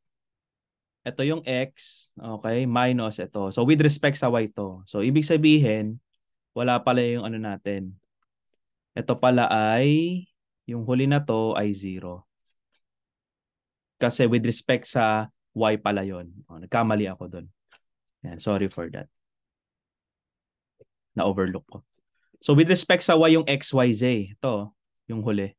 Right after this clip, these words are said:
So, dapat zero yan. Kasi pag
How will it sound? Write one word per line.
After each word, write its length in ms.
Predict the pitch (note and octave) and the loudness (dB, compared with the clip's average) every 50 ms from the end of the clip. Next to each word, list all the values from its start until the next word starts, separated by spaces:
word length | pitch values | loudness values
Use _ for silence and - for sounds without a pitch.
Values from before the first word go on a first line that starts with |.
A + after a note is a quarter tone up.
| _ _ _ _ _ _ _ _ _ _ _ _ _ | _ _ _ _ _ _ _ _ _ _ _ _ _
So, 240 | _ - G2 G2 G2 | _ -12 -12 -6 0
dapat 480 | B2 C3 C#3 D3 - A2+ A2+ A2+ A#2 - _ _ _ _ _ _ | 0 0 0 2 2 2 4 2 2 -2 _ _ _ _ _ _
zero 400 | B2+ A#2 C3 D#3+ D3+ C#3+ B2+ A#2+ | -10 -2 0 2 2 2 2 2
yan. 320 | C3 C3 A#2 G#2 G2 G#2 | 2 0 -2 -2 -6 -8
Kasi 160 | G#2 B2+ D3 D3+ | -10 -10 -8 -6
pag 180 | D3 C#3+ C3 | -6 -6 -6